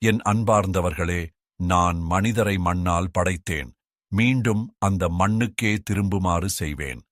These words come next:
அவர்களுக்கு ஒரு குறிப்பிட்ட காலவரையை வகுத்தேன்.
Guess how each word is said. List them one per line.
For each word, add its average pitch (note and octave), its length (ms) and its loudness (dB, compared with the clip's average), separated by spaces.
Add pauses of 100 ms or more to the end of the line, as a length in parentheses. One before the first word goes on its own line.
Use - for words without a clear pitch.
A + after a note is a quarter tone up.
(240)
அவர்களுக்கு F#2 800 0 (260)
ஒரு G#2+ 200 0
குறிப்பிட்ட C#3 760 -2
காலவரையை F#2+ 720 2
வகுத்தேன். E2 600 -4